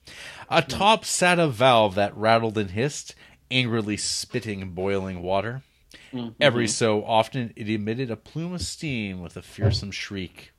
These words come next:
Speaker 1: Immediately after one of these eruptions was when I timed my dash through the danger zone to get to the garden. I'd effect my re-entry only after nervously listening outside the back door.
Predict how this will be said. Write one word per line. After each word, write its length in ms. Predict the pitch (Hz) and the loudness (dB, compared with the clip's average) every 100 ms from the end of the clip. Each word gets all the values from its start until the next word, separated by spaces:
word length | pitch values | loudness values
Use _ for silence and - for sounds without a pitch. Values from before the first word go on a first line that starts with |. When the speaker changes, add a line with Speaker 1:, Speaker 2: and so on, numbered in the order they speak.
| _ _ _ _ - - | _ _ _ _ -18 -6
Speaker 1:
Immediately 580 | 135 196 185 180 180 175 | 0 4 4 4 4 2
after 300 | 160 156 147 | 2 2 -2
one 240 | 135 139 | 0 0
of 80 | 127 | 0
these 200 | 120 107 | -2 -2
eruptions 580 | 104 98 98 107 107 110 | 0 0 -2 -6 -8 -8
was 220 | 101 90 | -8 -8
when 180 | 95 92 | -10 -8
I 140 | 90 85 | -8 -10
timed 360 | - 101 95 | -10 -10 -8
my 180 | 90 92 | -8 -6
dash 420 | 92 95 98 - | -4 -2 -2 -4
through 140 | 107 92 | -8 -8
the 100 | 90 | -10
danger 440 | 98 98 107 95 | -8 -8 -6 -6
zone 320 | 85 90 85 | -6 -8 -10
to 80 | 82 | -12
get 220 | 80 90 - | -12 -12 -12
to 100 | 73 | -16
the 100 | 80 | -12
garden. 500 | 87 87 82 76 - _ - - - - 127 | -8 -8 -8 -12 -16 _ -20 -20 -18 0 4
I'd 160 | 127 | 6
effect 460 | 113 - 147 - - | 4 0 -2 -2 -12
my 200 | 117 104 | -6 -4
re-entry 720 | 95 95 - 120 123 - 127 - | -4 -6 -10 -12 -12 -8 -8 -8
only 360 | 139 120 101 | -8 -6 -2
after 280 | 95 92 101 | -2 -4 -8
nervously 580 | 92 117 101 - 78 76 | -8 -6 -8 -10 -12 -14
listening 460 | 80 104 - 101 95 | -6 -8 -6 -10 -10
outside 520 | 95 - 101 101 92 | -10 -6 -4 -4 -6
the 80 | 85 | -8
back 360 | 95 92 - | -6 -6 -8
door. 420 | 87 80 78 78 | -10 -8 -10 -12